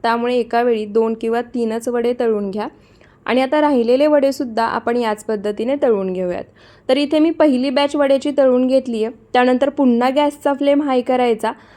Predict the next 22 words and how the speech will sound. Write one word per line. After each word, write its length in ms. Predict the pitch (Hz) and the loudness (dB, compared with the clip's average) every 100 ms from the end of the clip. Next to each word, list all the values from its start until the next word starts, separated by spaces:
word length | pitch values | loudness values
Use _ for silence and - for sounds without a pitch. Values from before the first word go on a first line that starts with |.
| _ - | _ -4
हाय 240 | 254 269 | 0 0
फ्लेम 280 | 294 311 311 | 2 0 2
केल्यानंतरच 840 | 302 262 262 294 285 277 254 247 | 2 2 2 2 0 0 0 -2
वडे 300 | 254 240 247 | 0 2 2
तेलामध्ये 560 | 269 269 240 233 220 233 | 2 2 2 -2 -2 0
सोडायचे. 580 | 269 254 247 240 214 226 - _ _ _ _ 240 | 0 2 0 0 -2 -4 -8 _ _ _ _ -2
वडे 260 | 254 277 | 2 2
तेलामध्ये 540 | 330 311 277 269 269 285 | 2 2 2 2 2 2
सोडल्यानंतर 640 | 302 277 247 262 254 226 | 2 0 2 0 0 -2
जसं 300 | 226 233 240 | 0 0 0
मी 100 | 247 | -2
तुम्हाला 320 | 277 285 277 277 | 0 0 0 0
आधी 200 | 254 254 | 0 -2
सांगितलं 440 | 277 254 240 240 | -2 -2 -2 -2
होतं, 320 | 247 240 208 - | -2 -2 -6 -8
एक 240 | - 254 262 | -4 -2 0
मिनिटभर 480 | 254 247 262 277 277 | 2 2 2 2 2
तरी 180 | 285 294 | 0 0
चमच्याने 480 | 294 262 233 233 240 | 0 -2 0 -2 -2
ते 100 | 262 | -2
हलवायचे 500 | 285 247 226 226 240 | 0 0 -2 -4 -4
नाहीत. 220 | 240 214 | -4 -6